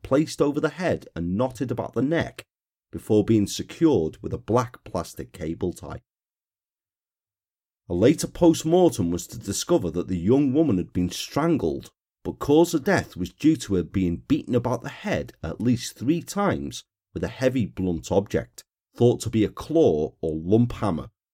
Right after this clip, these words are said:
which had caused devastating injuries to her skull and brain. The presence of the non-benzodiazepine Zopiclone, a sedating hypnotic drug,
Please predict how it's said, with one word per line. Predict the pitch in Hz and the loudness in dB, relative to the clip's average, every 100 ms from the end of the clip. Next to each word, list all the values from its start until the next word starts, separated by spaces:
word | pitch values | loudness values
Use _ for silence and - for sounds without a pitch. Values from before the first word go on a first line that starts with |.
| _ - | _ -8
which | 95 - | -6 -4
had | - | -8
caused | - 90 85 - - | -4 -2 -2 -2 2
devastating | 113 120 - 120 120 110 | 2 2 0 0 0 -2
injuries | - 131 123 92 85 73 - | 0 2 2 -2 -6 -6 -12
to | - | -8
her | 82 | -8
skull | - - - 110 71 69 - | -6 -6 0 0 -2 -8 -14
and | 73 71 | -12 -8
brain. | 80 78 76 _ _ _ _ _ _ _ _ _ _ _ _ _ - | -6 -6 -8 _ _ _ _ _ _ _ _ _ _ _ _ _ -12
The | - | -6
presence | - 185 202 160 123 | 4 4 6 2 2
of | 135 | 2
the | 117 | 4
non-benzodiazepine | 110 147 156 123 165 151 156 131 139 147 175 170 - 127 101 | 6 6 4 6 6 6 4 4 4 4 2 0 0 2 2
Zopiclone, | 85 139 165 190 - 80 60 - _ _ _ | 2 0 2 -2 -2 -4 -4 -10 _ _ _
a | 87 | -8
sedating | - 104 127 139 - 127 90 | -2 0 4 4 2 -2 0
hypnotic | 135 - 127 127 143 - | -4 -2 -4 -2 -4 -4
drug, | - 180 82 | 0 2 2